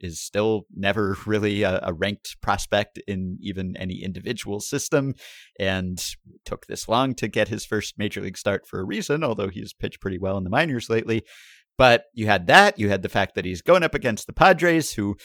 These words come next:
have not been all that was hoped for them, but still a top ten team by batting average this year.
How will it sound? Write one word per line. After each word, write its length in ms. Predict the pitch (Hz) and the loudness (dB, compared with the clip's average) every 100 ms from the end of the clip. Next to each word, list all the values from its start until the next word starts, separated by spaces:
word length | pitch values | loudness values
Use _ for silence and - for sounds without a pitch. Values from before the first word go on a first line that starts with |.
| - _ - | -20 _ -2
have 200 | 101 - - | -2 -4 -4
not 280 | 127 123 - | -2 -2 0
been 320 | 120 110 120 - | -2 -2 -2 4
all 240 | 120 123 | 6 4
that 240 | 98 117 107 | 0 -2 -2
was 140 | 113 - | -8 0
hoped 240 | 147 - | 0 0
for 160 | - 139 | -2 4
them, 260 | 131 143 - | 4 2 2
but 200 | 107 - | 2 2
still 440 | - 127 120 123 - | -2 2 2 0 -8
a 80 | 110 | -12
top 280 | - 101 _ | -4 -4 _
ten 220 | 107 104 | -2 -2
team 240 | - 101 | -2 -4
by 140 | 95 87 | 0 4
batting 340 | 123 131 120 | 6 6 4
average 400 | 117 113 113 - | 0 -2 -8 -8
this 240 | 117 110 117 | -8 -6 0
year. 300 | 110 113 | 2 2